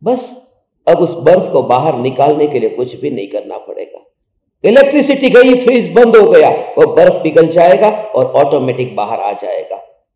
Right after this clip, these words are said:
वही दिखता है चिता पर लेटते समय, जैसे ही चैतन्य निकला कि बस ये देह पिघल गया, ये देह जल गया, और फिर गिरा नीचे।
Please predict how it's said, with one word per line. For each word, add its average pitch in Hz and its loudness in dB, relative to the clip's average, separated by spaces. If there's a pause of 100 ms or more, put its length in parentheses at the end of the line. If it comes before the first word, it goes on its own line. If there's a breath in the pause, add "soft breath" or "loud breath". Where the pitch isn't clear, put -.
(200)
वही 214 4
दिखता 269 2
है 285 4
चिता - 4
पर 226 4
लेटते 214 2
समय, 170 -2
जैसे 247 4
ही 285 2
चैतन्य 220 2
निकला 190 2 (840)
कि 127 -6
बस 135 -2
ये 123 -2
देह 143 -6
पिघल 135 -4
गया, 113 -6 (380)
ये 151 0
देह 170 -4
जल 143 -2
गया, 165 0 (440)
और 117 -4
फिर 151 -4
गिरा 107 -6
नीचे। 104 -12